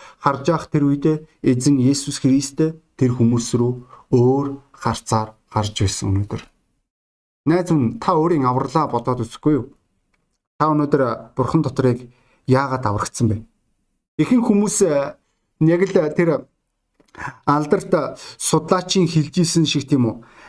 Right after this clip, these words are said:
Аа, англид барагцаалах юм бол 7 сая аа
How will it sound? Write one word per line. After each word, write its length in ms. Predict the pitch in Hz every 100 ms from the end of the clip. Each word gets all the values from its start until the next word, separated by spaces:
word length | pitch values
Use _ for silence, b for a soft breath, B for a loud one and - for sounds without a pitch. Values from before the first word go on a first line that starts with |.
| B -
Аа, 640 | 120 117 113 113 113 113 113 B -
англид 480 | 160 202 208 202 - 151 120 - _ _ _
барагцаалах 1500 | - - 76 76 - - - - - 143 151 156 - 196 -
юм 160 | 180
бол 160 | 156 131
7 240 | 123 113 113 _ _ _ _ _ _ _ - B - 170 151 160 226 214 139 -
сая 480 | - - 170 123 - _ _ _ _ _ _ _ _ _ -
аа 960 | 123 117 113 113 113 113 113 110 110